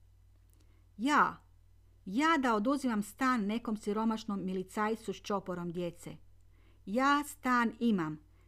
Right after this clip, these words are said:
ne pada mi ni na kraj pameti da tražim stan." Toliko je bio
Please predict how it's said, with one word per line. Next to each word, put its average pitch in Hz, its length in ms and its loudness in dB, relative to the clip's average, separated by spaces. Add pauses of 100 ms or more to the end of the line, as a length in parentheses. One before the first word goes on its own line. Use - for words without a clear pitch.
(140)
ne 277 260 0
pada 240 260 0
mi 214 120 0
ni 196 80 0
na 185 120 -4
kraj 277 420 0
pameti 220 400 2
da 175 100 -4
tražim 190 460 -4
stan." - 420 -10 (3000)
Toliko 247 360 -2
je 220 60 0
bio 202 420 -2